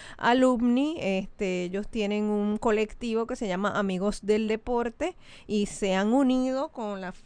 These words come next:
Asociación y Fundación Alumni para apoyo para, para la organización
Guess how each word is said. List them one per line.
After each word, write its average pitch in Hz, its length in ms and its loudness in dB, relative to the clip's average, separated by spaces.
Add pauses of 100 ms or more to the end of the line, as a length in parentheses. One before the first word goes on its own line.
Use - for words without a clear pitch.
Asociación 190 600 -10
y 202 40 -10
Fundación 220 500 -4
Alumni 220 400 0
para 196 220 0
apoyo 202 420 -2
para, 170 340 0
para 170 360 -2
la 190 140 -2
organización 202 760 -2